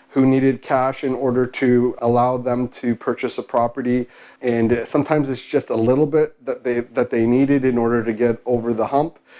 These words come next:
So that, those are different things that you can do to be able to leverage. So sometimes it can be other things that you can sell to leverage in order to, even if it's temporarily, to, to be able to get the deal done.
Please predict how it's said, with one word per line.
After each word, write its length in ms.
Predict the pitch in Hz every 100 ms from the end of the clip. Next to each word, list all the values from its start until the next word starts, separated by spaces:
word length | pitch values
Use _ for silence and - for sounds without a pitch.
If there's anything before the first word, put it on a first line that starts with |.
| -
So 160 | - 120
that, 360 | 110 123 120 110
those 300 | 127 131 127
are 220 | 120 117
different 460 | 110 127 - 117 -
things 360 | - 143 143
that 120 | 135 123
you 200 | 120 120
can 240 | 120 117
do 260 | 123 127 127
to 160 | -
be 200 | 104 113
able 200 | 110 113
to 300 | 104 101 107 - _ -
leverage. 640 | 123 123 123 117 90 -
So 240 | 117 104 - -
sometimes 420 | - 120 139 123
it 80 | 135
can 120 | 131
be 120 | 135
other 240 | 135 143 139
things 380 | 123 101 104
that 120 | 117 113
you 140 | 117
can 240 | - 113
sell 260 | 110 117 113
to 120 | -
leverage 480 | 107 104 101 104 101
in 180 | - 110
order 260 | 104 101 101
to, 380 | - 113 104 - - -
even 220 | 160 170
if 100 | 151
it's 160 | 143 -
temporarily, 920 | - 143 135 123 131 131 113 101 101 - - - - -
to, 280 | - 120 113
to 140 | 110 123
be 140 | 117
able 180 | 113 110
to 140 | - 104
get 240 | 117 110
the 80 | 107
deal 240 | 110 107
done. 320 | 104 120 101